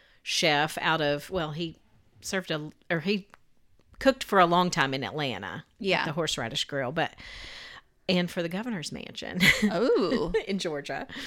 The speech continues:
Speaker 2: That says a lot. Well, this is a two thousand three cookbook
Speaker 1: Okay.
Speaker 2: that you're talking about, The Gift of Southern Cooking. I've got it right here in front of me. I got a copy at the library 'cause I'm still wanting to decide if I wanna get a copy of this as well.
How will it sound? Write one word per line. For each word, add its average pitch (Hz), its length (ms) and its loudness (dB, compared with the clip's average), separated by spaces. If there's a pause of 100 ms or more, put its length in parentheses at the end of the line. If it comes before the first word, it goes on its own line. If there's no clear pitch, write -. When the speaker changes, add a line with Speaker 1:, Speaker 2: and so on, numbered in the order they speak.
(120)
Speaker 2:
That 247 200 2
says 233 220 4
a 220 80 4
lot. 151 400 4
Well, 233 120 10
this 294 220 4
is 320 120 8
a 311 80 8
two 269 260 6
thousand 226 440 6
three 180 320 4
cookbook - 540 2 (100)
Speaker 1:
Okay. 180 240 4
Speaker 2:
that 175 100 8
you're 180 120 4
talking 165 340 2
about, 110 460 2
The 170 80 -2
Gift - 260 -2
of - 60 -2
Southern 135 280 0
Cooking. 120 440 -2
I've - 140 -2
got 180 180 4
it 147 100 0
right 170 140 4
here 180 120 2
in 170 80 -2
front 165 220 -4
of 160 60 -6
me. 151 340 -4
I 175 220 -4 (280)
got 151 280 0 (100)
a 185 60 -4
copy 143 340 0
at 160 100 -4
the 156 80 0
library 123 720 -2
'cause 180 180 2
I'm 175 120 4
still 160 220 2
wanting 123 300 -2
to 156 180 -2
decide 143 460 2
if 170 120 -2
I 165 100 6
wanna 156 200 -2
get 151 220 -4 (400)
a - 60 0
copy 170 340 4
of 165 60 0
this 160 200 -6
as 156 140 -4
well. 156 360 -4